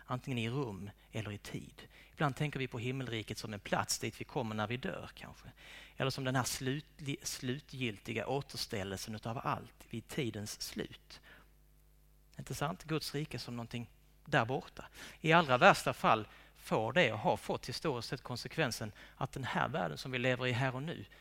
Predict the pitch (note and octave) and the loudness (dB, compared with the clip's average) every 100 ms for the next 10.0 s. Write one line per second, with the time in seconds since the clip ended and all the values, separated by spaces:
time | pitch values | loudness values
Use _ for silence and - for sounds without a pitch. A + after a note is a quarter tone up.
0 | - - B2+ - B2+ - B2 A#2+ B2+ A#2+ | -20 -2 -2 0 -4 -2 -2 0 0 0
1 | C3 C#3+ B2 A2+ C#3 - - - - B2+ | -2 -4 -4 -4 -4 -4 -6 -14 -10 -8
2 | A#2+ A#2+ A#2+ B2 A#2 A2+ A2+ G#2 - G2 | -4 0 0 0 -2 0 0 0 -2 -4
3 | - - - - - - - C#3+ D#3+ F3 | -4 -10 -10 -16 -20 -20 -12 2 4 4
4 | - - - - - - - - - - | -2 -20 -20 -20 -20 -20 -20 -20 -20 -20
5 | - - - - - - - A#2+ - A2+ | -20 -20 -20 -20 -20 -20 -4 -4 -2 2
6 | B2+ B2 B2+ A#2 A2 - G#2+ F#2 - - | 2 4 4 4 2 0 -2 -2 -12 -12
7 | - B2 A#2 A#2+ A#2 A2 - G#2+ A2 - | -4 0 0 0 -4 -4 0 0 0 -4
8 | A2 - - - - D#3 C3 C3+ C3 B2+ | -6 -8 -14 -4 4 6 6 2 2 0
9 | B2+ B2+ B2+ B2+ D3+ G2+ G#2+ G#2 - - | 0 4 6 6 6 4 4 0 -6 -2